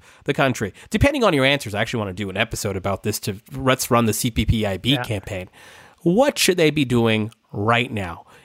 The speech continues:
Speaker 1: in the, in the world where Notley and Poilievre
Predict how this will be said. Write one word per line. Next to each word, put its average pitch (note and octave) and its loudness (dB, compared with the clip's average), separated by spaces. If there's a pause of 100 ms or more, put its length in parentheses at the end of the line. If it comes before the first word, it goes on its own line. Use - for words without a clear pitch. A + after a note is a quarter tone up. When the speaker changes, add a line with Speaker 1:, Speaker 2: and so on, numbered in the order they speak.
Speaker 1:
in G#3+ 4
the, F3 4
in G3 2
the F#3 4
world D3 4
where A2+ 2 (360)
Notley G#2+ -2
and G#2+ -6
Poilievre G2+ 0